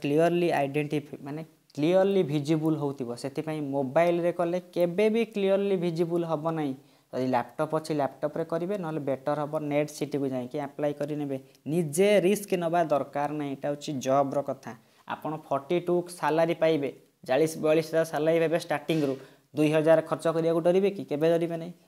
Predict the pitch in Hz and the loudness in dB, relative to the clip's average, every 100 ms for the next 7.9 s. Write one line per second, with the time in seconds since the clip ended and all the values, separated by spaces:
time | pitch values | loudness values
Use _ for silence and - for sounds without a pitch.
0 | _ - 135 151 151 143 135 143 143 - | _ -8 -6 -4 -2 -2 -4 -4 -6 -2
1 | 160 160 160 165 180 _ - - - - | -2 -2 -4 -6 -10 _ -20 -20 -20 -20
2 | - _ - 196 208 208 151 143 175 175 | -20 _ -2 -2 -2 -2 -2 0 -2 -2
3 | 165 160 165 160 175 - 156 170 170 170 | -2 -4 -4 -8 -10 -8 -2 0 0 -2
4 | 156 143 151 147 151 147 147 135 131 135 | -6 -2 -2 -2 -2 -4 -6 -4 -4 -2
5 | 135 120 120 123 120 117 117 117 117 110 | -4 -8 -8 -8 -8 -10 -8 -8 -8 -12
6 | 113 - _ _ - 160 165 170 160 165 | -16 -20 _ _ 0 2 2 -2 0 0
7 | 131 147 165 170 170 165 170 165 | 0 2 2 2 -2 -4 -2 -2